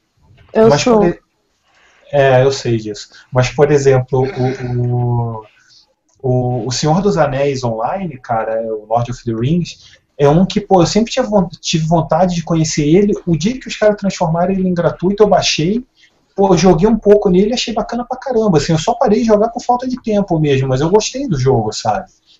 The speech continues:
Speaker 2: Eu achei legal ali. Eu... é, é, ou seja, é aquela história de você tá abrindo mercado, né? Você tá permitindo que mais pessoas conheçam teu jogo, mais pessoas. E, e, cara, pelo que eu tenho visto, né,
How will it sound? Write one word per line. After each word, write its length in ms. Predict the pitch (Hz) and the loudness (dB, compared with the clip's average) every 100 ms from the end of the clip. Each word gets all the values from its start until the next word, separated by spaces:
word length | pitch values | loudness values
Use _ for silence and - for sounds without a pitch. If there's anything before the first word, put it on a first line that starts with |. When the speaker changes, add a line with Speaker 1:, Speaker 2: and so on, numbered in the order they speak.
| _ | _
Speaker 2:
Eu 80 | - | -10
achei 200 | 107 143 | -4 0
legal 520 | 151 160 131 123 117 | 2 2 4 4 4
ali. 240 | 110 104 107 | 0 -4 -4
Eu... 160 | 104 98 92 _ _ _ _ - | -4 -6 -14 _ _ _ _ -12
é, 400 | 147 170 - - | -8 -8 -8 -6
é, 60 | - | 4
ou 160 | 170 | 4
seja, 520 | 202 196 151 127 120 - | 6 4 4 4 0 2
é 60 | |
aquela 300 | 147 - 196 | 0 2 0
história 540 | 208 - 165 175 190 202 | 0 -2 2 4 6 4
de 120 | 180 | 2
você 300 | 180 - - | -4 -4 -6
tá 140 | 202 185 | 2 2
abrindo 260 | 180 190 | 2 2
mercado, 540 | 196 220 - 190 139 123 | 0 -2 0 2 2 2
né? 120 | 113 | -2
Você 180 | - - | -4 -4
tá 140 | 135 131 | -4 -4
permitindo 420 | 147 143 131 160 | -6 -6 -6 -10
que 120 | 160 | -8
mais 260 | 139 151 - | -4 -4 -4
pessoas 800 | 196 135 - 151 175 160 - - _ _ | -6 -8 -6 -4 -2 -4 -8 -16 _ _
conheçam 500 | - 131 135 135 143 | -2 2 4 2 -2
teu 180 | 127 160 | -2 -2
jogo, 480 | 127 143 175 185 156 | 0 0 4 4 2
mais 180 | 139 139 | -4 -8
pessoas. 880 | - - - 143 156 135 117 - - _ _ _ _ _ | -6 -6 -2 0 2 0 -2 -8 -18 _ _ _ _ _
E, 360 | 123 131 139 160 | -6 -6 -2 -4
e, 40 | |
cara, 400 | 156 202 147 113 - | -2 -2 0 -2 2
pelo 220 | 147 208 | 4 4
que 100 | 214 | 0
eu 80 | - | -4
tenho 240 | 175 156 | -2 -2
visto, 480 | 120 120 185 - - | -2 -2 -2 -2 -4
né, 220 | 123 127 | 0 -2